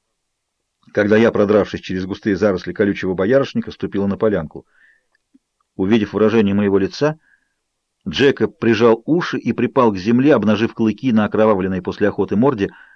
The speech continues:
Глаза принялись прочесывать лес, а из груди донёсся раскатистый рык.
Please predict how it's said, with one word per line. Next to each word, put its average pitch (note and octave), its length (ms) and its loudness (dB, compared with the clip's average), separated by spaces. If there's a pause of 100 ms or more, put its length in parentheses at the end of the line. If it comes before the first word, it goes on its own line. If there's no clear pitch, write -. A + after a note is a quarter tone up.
(440)
Глаза A#2+ 500 2
принялись G#2 400 -2
прочесывать G#2+ 560 -2
лес, D3+ 260 0
а G#2 100 -2
из G2+ 160 0
груди G2+ 280 -2
донёсся G#2 420 0
раскатистый A2 640 -4
рык. A2+ 440 -2